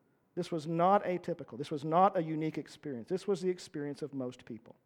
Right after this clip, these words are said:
Childbirth, raising a child was a very,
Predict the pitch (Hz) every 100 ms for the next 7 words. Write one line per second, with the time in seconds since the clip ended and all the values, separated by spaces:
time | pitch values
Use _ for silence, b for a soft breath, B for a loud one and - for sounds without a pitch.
0 | _ _ _ _ _ _ _ _ _ _
1 | _ _ _ _ _ _ _ _ _ -
2 | 185 180 165 175 180 - - b - 147
3 | 156 160 151 160 143 143 127 123 139 139
4 | 135